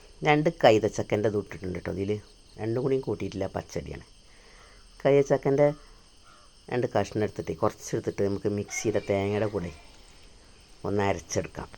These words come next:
നല്ലൊരു ടേസ്റ്റ് ആട്ടോ ഈ കൈതച്ചക്കയും ഏത്തപ്പഴം കൂടി ഉണ്ടാക്കിയാൽ.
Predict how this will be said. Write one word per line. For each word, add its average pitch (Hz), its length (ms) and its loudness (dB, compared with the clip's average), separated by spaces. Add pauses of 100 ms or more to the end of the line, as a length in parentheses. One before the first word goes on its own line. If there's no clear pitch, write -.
(120)
നല്ലൊരു 123 560 0
ടേസ്റ്റ് 98 360 -2
ആട്ടോ 95 180 -6
ഈ - 100 -8
കൈതച്ചക്കയും 101 680 -2 (680)
ഏത്തപ്പഴം 98 460 -4
കൂടി 101 160 -6
ഉണ്ടാക്കിയാൽ. 92 380 -10